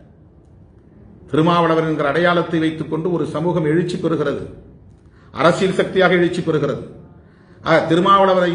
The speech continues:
களங்கப்படுத்தி விட்டால் ஒட்டுமொத்த சமூக எழுச்சியையும் சாய்த்து விட முடியும்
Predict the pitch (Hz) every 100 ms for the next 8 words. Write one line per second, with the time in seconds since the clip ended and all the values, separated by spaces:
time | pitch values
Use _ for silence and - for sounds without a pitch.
0 | 160 139 160 180 185 180 170 170 156 185
1 | 196 165 151 170 185 185 156 156 180 180
2 | 175 180 - 190 196 202 - - - -
3 | - - 151 190 202 208 202 190 185 180
4 | 180